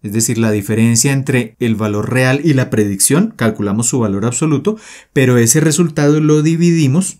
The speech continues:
entre el valor de referencia y luego sumamos esos resultados, lo dividimos entre el número de datos y multiplicamos por cien por ciento.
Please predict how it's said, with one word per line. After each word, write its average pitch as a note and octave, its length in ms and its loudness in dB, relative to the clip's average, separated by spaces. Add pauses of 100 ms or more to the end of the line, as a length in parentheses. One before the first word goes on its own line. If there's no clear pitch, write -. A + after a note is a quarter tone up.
(160)
entre C3 440 2
el A#2 120 0
valor G#2 340 -4
de A#2 100 -2
referencia C3 720 0 (140)
y D#3+ 100 2
luego C#3 200 4
sumamos C3 400 2
esos D3+ 200 2
resultados, D3+ 560 0
lo C#3 180 2
dividimos A2+ 540 2
entre B2+ 220 -4
el G#2 80 -4
número A#2 340 0
de D#3 100 0
datos E3 400 -4 (140)
y D3 80 -2
multiplicamos D3+ 600 0
por A2+ 180 -2
cien G2+ 260 -2
por A#2+ 140 -6
ciento. E3+ 340 -2